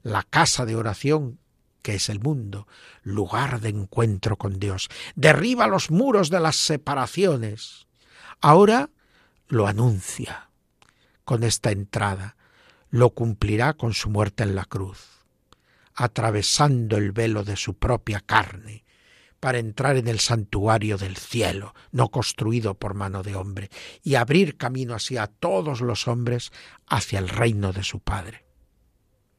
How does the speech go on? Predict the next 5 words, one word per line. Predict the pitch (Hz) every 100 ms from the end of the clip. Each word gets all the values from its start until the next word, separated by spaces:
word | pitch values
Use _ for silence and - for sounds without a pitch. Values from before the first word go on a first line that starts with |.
| _ _ _ _ _ _ _ _ _ _ _ _ _ _ _ _ _
Pero | 117 110
nosotros | 104 - 127 - 131 -
tenemos | 101 131 120 -
que | -
preguntarnos, | 104 101 101 95 107 104 101 98 104 - -